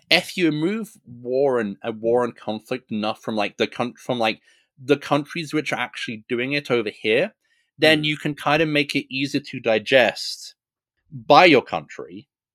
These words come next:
Speaker 2: Hmm.
Speaker 1: And beca-, and you, you're just like, "Yeah, that's fine. Like, all that, all that fighting and death, it's happening over there. I
Speaker 2: Yeah.
Speaker 1: don't have, I don't have to worry about it."
Speaker 2: Hmm. And that's where I think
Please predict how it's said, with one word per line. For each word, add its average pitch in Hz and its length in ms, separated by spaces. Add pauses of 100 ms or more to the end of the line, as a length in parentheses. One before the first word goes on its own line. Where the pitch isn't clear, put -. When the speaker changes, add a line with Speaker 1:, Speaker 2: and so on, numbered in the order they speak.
(160)
Speaker 2:
Hmm. 117 160 (320)
Speaker 1:
And 139 180
beca-, 151 260
and 143 200
you, 156 140
you're 156 180
just 156 180
like, 170 140
"Yeah, 214 340
that's 170 240
fine. 135 440 (340)
Like, 139 180 (140)
all 175 240
that, 170 240
all 139 120
that 151 180
fighting 135 420
and 101 160
death, 113 260
it's 165 180
happening 160 680 (400)
over 143 460
there. 113 380 (500)
I 147 60
Speaker 2:
Yeah. 147 100
Speaker 1:
don't 151 220
have, 143 360
I 143 120
don't 143 260
have 139 300
to - 120
worry 123 320
about 87 380
it." - 320 (1400)
Speaker 2:
Hmm. 117 380 (760)
And 135 120
that's 156 220
where 156 160
I 143 80
think 170 300